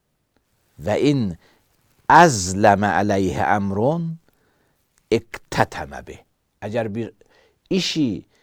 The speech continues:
qaranlıq ola biləsinə, əvəzin ki, gedə işıqlandıra, oxuya, örgəşə, soruşa, iqtətəmə bi, gizlədər.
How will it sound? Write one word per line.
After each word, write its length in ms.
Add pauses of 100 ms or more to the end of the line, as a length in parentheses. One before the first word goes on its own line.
(420)
qaranlıq 680
ola 160
biləsinə, 560 (600)
əvəzin 420
ki, 180
gedə 320 (280)
işıqlandıra, 1120 (500)
oxuya, 640
örgəşə, 640
soruşa, 720 (300)
iqtətəmə 800
bi, 180 (240)
gizlədər. 640